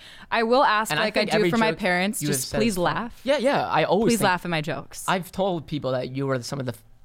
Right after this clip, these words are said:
Speaker 2: like, one of the
Speaker 1: Jordan!
Speaker 2: funniest. Yes. I, I tell my friends at home
Speaker 1: Thank you.
Speaker 2: how funny you are.
Speaker 1: Did you tell Charlie?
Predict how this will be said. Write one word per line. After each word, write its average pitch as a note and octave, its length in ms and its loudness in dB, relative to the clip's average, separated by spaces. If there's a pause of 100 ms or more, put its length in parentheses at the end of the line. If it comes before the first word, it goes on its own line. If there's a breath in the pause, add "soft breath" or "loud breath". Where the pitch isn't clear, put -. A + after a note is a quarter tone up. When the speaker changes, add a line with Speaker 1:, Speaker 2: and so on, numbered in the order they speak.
(200)
Speaker 2:
like, C#3 140 -6
one D3 140 0
of C3+ 40 2
the B2+ 60 -2
Speaker 1:
Jordan! D#5+ 380 4
Speaker 2:
funniest. A#4 180 2
Yes. G#3 500 0
I, C#3 220 0
I D3+ 80 -2
tell F3+ 240 0
my E3 140 0
friends D#3 260 0
at B2+ 120 0
home D#3 360 -2 (380 soft breath)
Speaker 1:
Thank A#4+ 260 -6
you. G4 200 0
Speaker 2:
how F3+ 420 0
funny E3 240 0
you B2+ 260 -4
are. A#2 180 -4
Speaker 1:
Did B3+ 140 0
you C#4 60 2
tell C#4 200 2
Charlie? B3+ 520 0